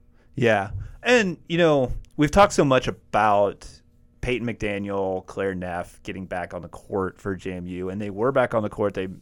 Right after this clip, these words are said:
you know, made their returns, but played twenty minutes total.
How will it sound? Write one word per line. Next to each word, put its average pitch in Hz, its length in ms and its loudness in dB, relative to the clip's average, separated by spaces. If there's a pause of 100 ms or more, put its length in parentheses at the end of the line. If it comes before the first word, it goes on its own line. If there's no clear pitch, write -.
(140)
you 107 120 -8
know, 101 100 -8
made 104 180 -8
their 113 120 -4
returns, 92 680 -8 (520)
but 202 120 2
played 226 200 4
twenty 131 240 4
minutes 101 260 -2
total. 90 580 -2